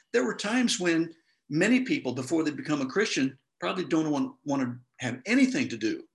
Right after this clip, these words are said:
with God or Jesus Christ. Paul was that way. <laughs> There's so many people that their testimony shows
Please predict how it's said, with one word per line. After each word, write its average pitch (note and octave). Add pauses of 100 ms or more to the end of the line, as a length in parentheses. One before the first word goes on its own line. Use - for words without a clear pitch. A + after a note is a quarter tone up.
with A2
God G#2 (420)
or A2+
Jesus F#2+
Christ. - (1160)
Paul F4
was E4
that -
way. F2 (340)
<laughs> -
There's -
so C4
many B3
people B3
that D#3
their E3+
testimony C3+ (320)
shows B2+